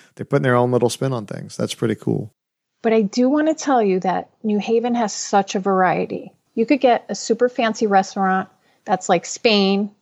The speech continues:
Speaker 2: called Barcelona. There's, like, an, it's called the Urban League Cafe. It's just like France. I've been to France and I've eaten at this restaurant. It's very formal though.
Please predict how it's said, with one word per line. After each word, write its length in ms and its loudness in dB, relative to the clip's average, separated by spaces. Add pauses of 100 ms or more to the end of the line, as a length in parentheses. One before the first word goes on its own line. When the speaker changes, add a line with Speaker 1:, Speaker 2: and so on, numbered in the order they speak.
(160)
Speaker 2:
called 280 0
Barcelona. 880 0 (280)
There's, 240 0
like, 160 0
an, 260 0
it's 160 -8
called 180 2
the 140 0
Urban 320 2
League 160 0
Cafe. 720 2
It's 240 -2
just 300 0
like 160 2
France. 400 0
I've 140 -4
been 180 -2
to 100 -2
France 340 0
and 100 0
I've 100 -4
eaten 220 0
at 120 4
this 220 -2
restaurant. 480 0 (120)
It's 140 -6
very 240 0
formal 480 0
though. 300 0